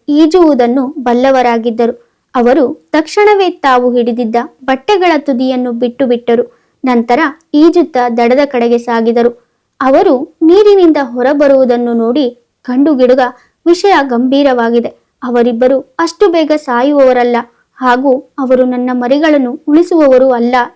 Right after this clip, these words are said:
ಎಂದುಕೊಂಡಿತು. ಈಗೇನು ಮಾಡುವುದು ಎಂದು ಗಿಡುಗನ ಪತ್ನಿ ಕೇಳಿತು.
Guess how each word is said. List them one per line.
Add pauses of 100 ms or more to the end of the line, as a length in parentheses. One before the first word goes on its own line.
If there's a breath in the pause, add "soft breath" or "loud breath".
ಎಂದುಕೊಂಡಿತು. (460)
ಈಗೇನು
ಮಾಡುವುದು
ಎಂದು
ಗಿಡುಗನ
ಪತ್ನಿ
ಕೇಳಿತು.